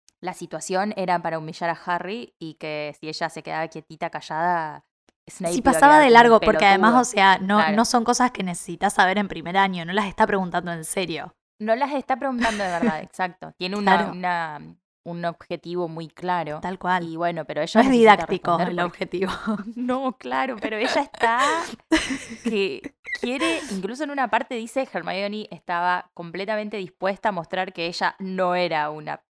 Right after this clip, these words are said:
Speaker 1: pelotuda. Y eso a mí me dice lo bien que está Hermione en Gryffindor, porque eso es muy Gryffindor. No es para demostrar lo que sabe porque el conocimiento es lo más importante, es porque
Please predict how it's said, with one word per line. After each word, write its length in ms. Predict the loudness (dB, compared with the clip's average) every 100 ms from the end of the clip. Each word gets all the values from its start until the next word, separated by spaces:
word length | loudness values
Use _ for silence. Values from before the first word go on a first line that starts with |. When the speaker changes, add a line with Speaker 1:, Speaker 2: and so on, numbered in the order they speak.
| _ _ -10
Speaker 1:
pelotuda. 840 | -6 -6 -6 -6 -4 -4 -4 -10 _ _ _ _
Y 140 | -4 -2
eso 220 | 0 0
a 60 | -2
mí 140 | -2
me 140 | -6
dice 540 | -6 -8 -6 -6 -6 -10 _
lo 340 | -10 -4 -2 -2
bien 460 | -4 -2 -4 -6 -16 -16
que 80 |
está 200 | -8 -8 -4
Hermione 520 | -4 -2 -2 -2 -4
en 80 | -4
Gryffindor, 480 | -6 -8 -12 -14 -16
porque 200 | -16 -12
eso 100 | -10
es 60 |
muy 260 | -8 -8 -8
Gryffindor. 540 | -10 -16 -18 -18 -20 _ _ _ _ -8
No 160 | 0 2
es 320 | 2 -4 -12 _
para 200 | 0 0
demostrar 480 | -2 -6 -2 0 2
lo 140 | -2
que 80 | -4
sabe 340 | 0 0 0
porque 280 | -4 -10 -10
el 100 | -10
conocimiento 580 | -8 -8 -10 -12 -12 -8
es 60 | -8
lo 100 | -8
más 160 | -10
importante, 520 | -12 -12 -12 -12 -14 -12
es 140 | -12
porque 560 | -6 -6 -6 -6 -8